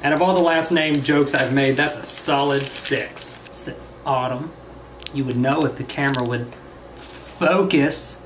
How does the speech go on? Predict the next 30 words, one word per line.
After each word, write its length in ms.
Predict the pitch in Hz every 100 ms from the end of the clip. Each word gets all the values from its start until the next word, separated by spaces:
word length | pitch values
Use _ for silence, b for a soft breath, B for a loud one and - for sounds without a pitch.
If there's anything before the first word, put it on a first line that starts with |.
| -
Gotta 180 | 110 113
feed 120 | 156
the 40 |
babies. 380 | 175 262 247 247 - - - - - - -
Super 460 | - - 226 240 226
cool. 340 | - 220 180 127 -
All 120 | 180
these 240 | 208 247 208
are 80 | 190
so 280 | - 202 202
cool. 280 | 202 180 123 - -
Stamp 540 | - 175 170 170 165
Out 260 | 156 151 143
Loud. 340 | 123 110 95 - -
Check 200 | - 190
'em 100 | 190
out. 220 | 87 - - - - - - - - - - - - -
They 120 | 147
make 280 | 160 170 156
good 180 | 170 165
stuff. 600 | - 180 160 135 - - - -
Thank 180 | 247
you, 80 | 262
Nadine, 680 | 214 185 170 156 160 180 233 -
from 220 | 147 131
Kevin 580 | - 214 214 233 247 151
and 80 |
Elizabeth 600 | 151 139 180 156 135 - - -
and 360 | 117 110 120 131
Lily. 300 | 143 135 110